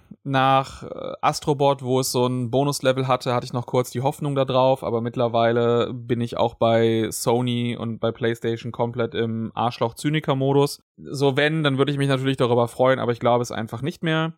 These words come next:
Und mein Lieblingsteil ist, ähm, Ape Escape zwei. Ich muss den Dreier noch mal spielen, den Zweier habe ich zuletzt noch mal gespielt und den finde ich immer noch großartig.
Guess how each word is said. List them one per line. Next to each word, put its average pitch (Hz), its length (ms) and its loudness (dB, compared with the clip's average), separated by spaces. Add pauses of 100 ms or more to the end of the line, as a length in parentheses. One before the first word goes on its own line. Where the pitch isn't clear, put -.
(320)
Und 127 200 -4
mein 127 260 0
Lieblingsteil 127 1080 -2
ist, 117 540 -4
ähm, 120 300 -2
Ape 113 160 -4
Escape 101 340 -4
zwei. - 440 -10 (440)
Ich 123 160 -6
muss 160 200 2
den 160 180 2
Dreier 139 360 2
noch 135 200 -6
mal 120 180 -4
spielen, 233 560 2
den 135 160 -2
Zweier 139 320 0
habe 127 140 -2
ich - 120 -14
zuletzt - 360 -4
noch 151 100 -6
mal 139 220 0
gespielt 131 500 -2
und 117 80 -6
den 120 160 -6
finde 120 160 -10
ich - 80 -14
immer 123 140 -6
noch 110 160 -8
großartig. 139 840 -2